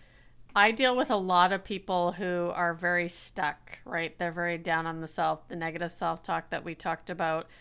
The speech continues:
So when somebody comes to you and they're like, "I don't think I can change. I desperately want to, but I don't think I can." What are, like, the first kind of the three biggest tips that you'll tell somebody? Because I love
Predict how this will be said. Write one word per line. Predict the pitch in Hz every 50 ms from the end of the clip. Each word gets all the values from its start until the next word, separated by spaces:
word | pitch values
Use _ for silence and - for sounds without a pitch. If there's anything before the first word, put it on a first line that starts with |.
| - - - - - -
So | - - 220 202 196 196 190
when | 190 196 196 202
somebody | - - - 220 220 220 233 233 240 240
comes | 240 - 220 202 196 190 190 -
to | - - 185
you | 175 170 170 165 165 165
and | - 135 165 165 165
they're | 165 170
like, | 165 165 160 160 - -
"I | 180 185 196
don't | 208 202 196 190
think | 208 185 175
I | 185 175
can | 170 180 170 160
change. | - - 170 170 175 185 190
I | 175 165
desperately | 165 180 170 165 175 - - - 196 - - 185 175
want | 165 160 156 147 - 175 -
to, | - 196 180
but | 180 165 165
I | 160
don't | 156 156 - 156 151 - -
think | - 175 160 -
I | 180 165 156
can." | - - 165 156 151 156 165 190 190 -
What | 185 180 185 190
are, | 220 226 226 214
like, | 202 185 175 180 -
the | 185 175
first | - - 185 175 170 175 - -
kind | - 196 180
of | 175 165 -
the | 180 165
three | - - - 170 175 175 175
biggest | 170 180 170 151 - - - - -
tips | - - - - - - -
that | - 180 - 160
you'll | 170 170 165
tell | - - 156 151 165
somebody? | - - 175 165 156 151 156 156
Because | 160 - - 202 185 180 -
I | 185 202 214 233 226
love | 220 196 175 175 175 180 175 170 165 160 -